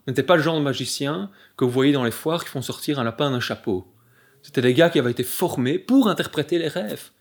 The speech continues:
Mais ils ont tous buté sur les rêves du pharaon. Le responsable de boisson y a vu une opportunité de gagner des points auprès de pharaon. Il a donc raconté comment Joseph avait interprété ses rêves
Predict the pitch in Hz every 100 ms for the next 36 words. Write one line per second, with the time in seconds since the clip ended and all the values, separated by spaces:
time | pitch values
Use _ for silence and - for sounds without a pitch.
0 | - - - 135 165 254 220 143 - 139
1 | 139 220 156 127 175 170 - 285 262 -
2 | - 143 131 120 110 107 - 113 - -
3 | - _ _ _ _ _ - 143 247 247
4 | - 202 151 120 117 - 117 170 - -
5 | - 120 156 151 131 147 127 113 131 165
6 | 123 117 120 104 - 147 123 - 107 104
7 | 85 - - _ _ _ _ _ 233 113
8 | 175 285 294 - _ - 123 - 110 120
9 | 156 - 139 160 226 120 123 180 - 131
10 | 135 - - 143 196 - 113 185 220